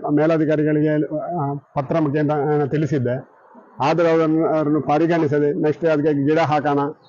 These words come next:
ಗಿಡ ಹಾಕಿದ್ದು ಹೌದು, ಹತ್ತರಲ್ಲಿ ಒಂದು ಸಾವಿರ, ಹನ್ನೊಂದರಲ್ಲಿ ಒಂದು ಸಾವಿರ, ಮತ್ತು ಹನ್ನೆರಡರಲ್ಲಿ ಸಮೇತ ಕೈಯಿಂದ, ಆ, ನಿಧಿ ನಾನು ಹಾಕೊಂಡು ಗಿಡಗಳನ್ನು ನೆಟ್ಟಿದ್ದೇನೆ. ಆದರೂ ನನ್ನ ಮೇಲಾಧಿಕಾರಿ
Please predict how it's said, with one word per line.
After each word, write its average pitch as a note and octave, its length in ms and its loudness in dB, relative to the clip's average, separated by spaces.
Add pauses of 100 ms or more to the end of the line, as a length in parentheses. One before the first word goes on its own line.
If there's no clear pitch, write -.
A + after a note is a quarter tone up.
(320)
ಗಿಡ D3+ 120 2
ಹಾಕಿದ್ದು D#3+ 440 2
ಹೌದು, C#3 280 2
ಹತ್ತರಲ್ಲಿ D#3+ 960 -2 (260)
ಒಂದು D3+ 100 2
ಸಾವಿರ, C#3+ 220 0
ಹನ್ನೊಂದರಲ್ಲಿ D#3 540 2
ಒಂದು D3+ 140 2
ಸಾವಿರ, C#3 260 2 (760)
ಮತ್ತು C#3+ 140 0
ಹನ್ನೆರಡರಲ್ಲಿ E3+ 540 2
ಸಮೇತ D#3 320 2
ಕೈಯಿಂದ, E3+ 340 2
ಆ, D3+ 340 -2 (1040)
ನಿಧಿ D#3 520 2
ನಾನು D3 180 2
ಹಾಕೊಂಡು D3 480 0 (960)
ಗಿಡಗಳನ್ನು D3+ 600 2
ನೆಟ್ಟಿದ್ದೇನೆ. C3+ 400 0
ಆದರೂ D#3+ 520 0
ನನ್ನ D#3 160 2 (140)
ಮೇಲಾಧಿಕಾರಿ D#3 480 0